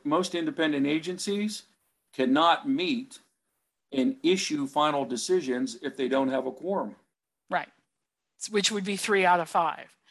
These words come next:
Speaker 1: That's
Speaker 2: So
Speaker 1: right.
Speaker 2: if the positions
Speaker 1: Yep.
Speaker 2: are open and you don't fill
Speaker 1: Yep.
Speaker 2: them, they can't meet and they can't
Speaker 1: Yep.
Speaker 2: and they can't solve things. So I noticed one of the things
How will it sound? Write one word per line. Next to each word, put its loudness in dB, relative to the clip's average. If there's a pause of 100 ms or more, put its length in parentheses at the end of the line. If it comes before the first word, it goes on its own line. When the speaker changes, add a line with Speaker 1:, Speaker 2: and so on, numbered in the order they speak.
(200)
Speaker 1:
That's -2
Speaker 2:
So 6
Speaker 1:
right. -
Speaker 2:
if -2
the -2
positions 2
Speaker 1:
Yep. -
Speaker 2:
are 0
open 0
and -6
you -6
don't -4
fill -2
Speaker 1:
Yep. 6
Speaker 2:
them, -2
they 2
can't -4
meet -2
and -4
they -8
can't -4 (640)
Speaker 1:
Yep. 0
Speaker 2:
and -4
they 0
can't -4
solve -4
things. -14 (420)
So 4
I 8
noticed 4
one 0
of -4
the -4
things -4